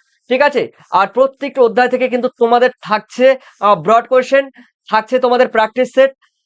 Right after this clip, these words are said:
থাকছে তোমাদের বিগত সালের মা-, মানে বোর্ডের পর্ষদের বিগত সালের কিন্তু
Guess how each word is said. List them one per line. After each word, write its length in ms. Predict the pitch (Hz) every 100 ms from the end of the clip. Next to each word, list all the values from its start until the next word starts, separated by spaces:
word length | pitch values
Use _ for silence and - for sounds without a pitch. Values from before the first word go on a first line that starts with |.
| _ -
থাকছে 260 | 214 240
তোমাদের 320 | 254 247 247
বিগত 360 | 185 196 202 254
সালের 360 | - 247 254 254 _ _ _
মা-, 240 | 156 175 175
মানে 280 | 175 226 226
বোর্ডের 340 | 214 247 190 - 214
পর্ষদের 400 | 226 254 254 214
বিগত 280 | 233 240 240 247 214
সালের 240 | 233 247
কিন্তু 320 | 233 233 247